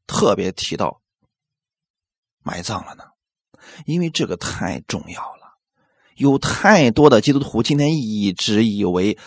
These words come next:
他的旧人还没有死透，还没埋呢，他一会儿就活了，所以要不断的去死。你知道这多可惜吗？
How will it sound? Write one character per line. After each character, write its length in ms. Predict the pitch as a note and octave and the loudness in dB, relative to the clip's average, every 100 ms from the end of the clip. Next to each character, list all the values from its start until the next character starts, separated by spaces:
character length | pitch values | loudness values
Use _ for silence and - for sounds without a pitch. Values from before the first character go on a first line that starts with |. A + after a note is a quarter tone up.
| - - | -18 -8
他 180 | - B2 | -4 -2
的 160 | G#2 F2+ | -2 -4
旧 380 | - G#3+ E3+ G#2 | -4 2 4 4
人 260 | F#2 G2 | 2 0
还 220 | G#2+ G2 A2+ | -2 0 2
没 240 | A#2 D3 | 4 4
有 240 | D#3 C3 | 6 4
死 340 | C#3+ - - F2+ | 2 -4 -2 -2
透， 320 | - F#3 - | -2 -2 -2
还 280 | - - G3 | -4 0 4
没 180 | A3 A#3 | 6 6
埋 440 | E3+ C3 E3 A3 | 6 4 2 2
呢， 220 | F3 - _ _ _ _ _ | 2 0 _ _ _ _ _
他 100 | - | 0
一 160 | F#3 A3 | 2 2
会 180 | A#3 D#4 | 2 4
儿 120 | D#3 | 6
就 180 | E3+ C#3 | 4 4
活 260 | F#2 A2 | 4 6
了， 180 | F3+ - _ _ _ _ _ _ | 6 2 _ _ _ _ _ _
所 140 | - A#3+ | 2 6
以 60 | |
要 140 | A#3 A#3 | 8 6
不 140 | B3+ | 4
断 280 | D#4 C#4+ F3+ | 4 4 4
的 60 | |
去 160 | F#3 G3+ | 4 4
死。 260 | D#3+ - G#2 D#3 - _ _ _ _ _ _ _ _ - | 2 -2 2 2 2 _ _ _ _ _ _ _ _ -4
你 160 | B2+ | -2
知 120 | A2 | 0
道 140 | E3 A2 | 2 0
这 180 | - G2 | 0 -2
多 180 | G#2 A2 | 0 -2
可 240 | - C2+ | -2 -10
惜 240 | - B1 | -10 -10
吗？ 120 | C2 | -12